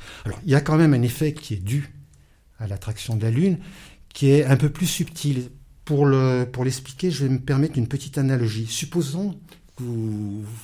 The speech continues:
dansiez une petite ronde avec une, avec une cavalière, vous la tenez par la main, puis vous commencez à tourner en rond.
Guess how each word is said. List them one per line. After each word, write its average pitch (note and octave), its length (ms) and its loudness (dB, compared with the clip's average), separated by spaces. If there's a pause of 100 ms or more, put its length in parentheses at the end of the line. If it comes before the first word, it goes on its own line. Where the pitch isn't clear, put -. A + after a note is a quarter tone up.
(240)
dansiez C#3 540 -4
une D#3+ 100 2
petite - 300 -6
ronde C#3 340 -2
avec A2 320 -8
une, F#2+ 280 -10 (400)
avec G#2+ 200 -4
une A#2 160 0
cavalière, A2+ 580 -4
vous F#2+ 100 -10
la F2 100 -10
tenez A2 260 -6
par G#2+ 160 -8
la G2+ 100 -6
main, E3 180 -4 (260)
puis C3+ 100 -6
vous A#2+ 120 -2
commencez C#3 360 -2
à F3 80 2
tourner D#3+ 340 -2
en B2+ 140 0
rond. A2+ 200 -8